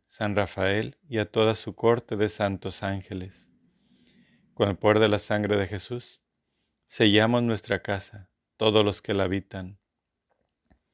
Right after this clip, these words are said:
Sellamos al Papa Francisco, al Papa Benedicto, a todos los obispos, a todos los sacerdotes, y también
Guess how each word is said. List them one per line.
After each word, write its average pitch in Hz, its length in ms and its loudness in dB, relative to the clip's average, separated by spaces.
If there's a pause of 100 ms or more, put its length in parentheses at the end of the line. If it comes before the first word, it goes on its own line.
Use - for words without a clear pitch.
(520)
Sellamos 104 760 0 (1120)
al 101 200 0
Papa 98 300 -4
Francisco, 101 720 -6 (680)
al 104 200 2
Papa 107 300 -2
Benedicto, 95 640 -4 (840)
a 107 140 0
todos 120 280 4
los 110 240 0
obispos, 107 680 -4 (580)
a 101 100 -2
todos 98 340 0
los 95 120 -2
sacerdotes, - 960 -8 (1120)
y 110 100 -4
también 101 560 -2